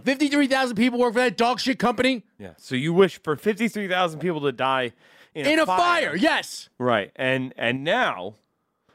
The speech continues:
Speaker 2: you're wishing for their extended family,
Speaker 1: Yes.
Speaker 2: right? Like the, so
Speaker 1: Hundreds of thousands of people.
Speaker 2: you gotta figure exponential, yeah, yeah, hundreds
Speaker 1: Yeah.
Speaker 2: of thousands, if not millions, you want to have
Speaker 1: Hell
Speaker 2: internal
Speaker 1: yes.
Speaker 2: organ cancer.
Speaker 1: Yes.
Speaker 2: Okay.
Speaker 1: Yes.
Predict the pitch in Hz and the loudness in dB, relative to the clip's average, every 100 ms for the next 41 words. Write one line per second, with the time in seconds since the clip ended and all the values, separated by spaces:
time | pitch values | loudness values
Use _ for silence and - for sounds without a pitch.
0 | _ 123 135 147 139 147 123 139 131 123 | _ -4 0 0 0 -4 -4 -2 0 -2
1 | 117 - 247 196 127 127 104 95 349 359 | -2 -2 0 0 -4 -4 -4 0 0 0
2 | 139 139 131 110 127 123 151 135 123 _ | -2 -2 -4 -2 -4 -2 0 0 -2 _
3 | - 311 381 392 381 349 359 370 339 339 | -2 0 2 2 0 2 0 0 0 0
4 | - 339 247 185 - 139 139 175 156 180 | 2 2 2 -2 -4 -6 -2 -2 0 0
5 | 170 - 165 139 123 123 139 113 110 101 | 0 0 0 0 -4 0 0 0 -2 -4
6 | 160 175 156 349 370 302 139 120 139 147 | -2 -2 0 2 2 2 -2 -2 -6 -2
7 | 156 147 208 180 135 117 113 123 131 120 | -2 2 2 2 0 -4 -6 2 2 2
8 | 135 123 123 117 120 349 359 339 349 370 | -2 -2 -2 -2 0 2 2 2 2 2
9 | 330 160 151 135 123 135 113 - 123 190 | 0 0 -2 -4 -4 -2 -2 0 2 2
10 | 143 - - _ _ _ - 80 - _ | 2 -6 -12 _ _ _ -8 -8 -8 _
11 | - 185 160 - - | 0 2 2 -2 -12